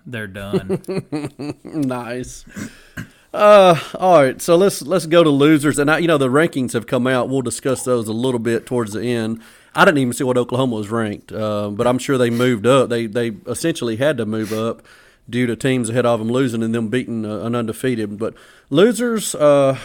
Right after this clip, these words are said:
Speaker 2: we've got two losers, and the, Tom's gonna lead with the first one, and, and it, no shocker here.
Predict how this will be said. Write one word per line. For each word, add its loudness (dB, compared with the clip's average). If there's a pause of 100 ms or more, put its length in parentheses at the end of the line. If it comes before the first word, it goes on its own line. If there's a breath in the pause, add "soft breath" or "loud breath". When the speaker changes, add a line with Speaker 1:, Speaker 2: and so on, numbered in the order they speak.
Speaker 2:
we've -2
got 2
two 0
losers, -2
and -2
the, -2
Tom's -2
gonna -2
lead 2
with -2
the -6
first -2
one, -4
and, -6
and -4
it, -8
no 0
shocker 0
here. 0